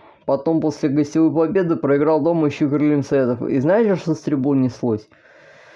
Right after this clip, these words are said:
«Снова на футбольном поле Бош Хуй завершил атаку голом. Бош Хуй!» Вот, э, такому раскладу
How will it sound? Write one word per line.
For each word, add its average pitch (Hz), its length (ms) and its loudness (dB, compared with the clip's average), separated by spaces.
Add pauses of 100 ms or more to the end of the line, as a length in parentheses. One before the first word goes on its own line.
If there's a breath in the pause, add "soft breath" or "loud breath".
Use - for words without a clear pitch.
(520 soft breath)
«Снова 233 640 4
на 262 260 6
футбольном 226 720 4
поле 254 360 6
Бош 330 880 8
Хуй 294 580 4 (1000 loud breath)
завершил 240 840 4
атаку 247 540 2
голом. 196 480 4
Бош 311 800 10
Хуй!» 269 520 2 (1080 loud breath)
Вот, 220 320 2
э, 180 680 2 (140)
такому 220 600 2
раскладу 147 800 0